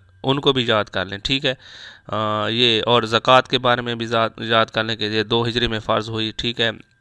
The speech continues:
रोज़ा भी दो हिजरी में और जिहाद भी दो हिजरी में, इस तरह, ठीक है। अब जो है वो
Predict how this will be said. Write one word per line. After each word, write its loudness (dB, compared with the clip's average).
रोज़ा 0
भी 0
दो 0
हिजरी -2
में -6
और 0
जिहाद 10
भी 6
दो 10
हिजरी 0
में, -6
इस -4
तरह, 0
ठीक 0
है। 2
अब 8
जो 8
है 10
वो 6